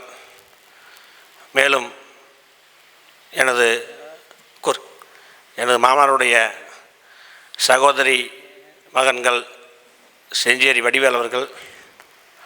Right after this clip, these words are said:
மற்றும் கல்லம்பாளையத்தைச் சேர்ந்த ரமேசன் அவர்கள்,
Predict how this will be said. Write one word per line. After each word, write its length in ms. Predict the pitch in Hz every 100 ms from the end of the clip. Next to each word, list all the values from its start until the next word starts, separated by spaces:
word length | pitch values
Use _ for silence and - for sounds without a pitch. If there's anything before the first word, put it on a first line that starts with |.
| - - - - - - _
மற்றும் 320 | 127 123 123 113 113 - - _ _ _ _ -
கல்லம்பாளையத்தைச் 480 | 135 143 143 135 -
சேர்ந்த 220 | 123 123 120
ரமேசன் 380 | 131 123 127 120
அவர்கள், 260 | 117 120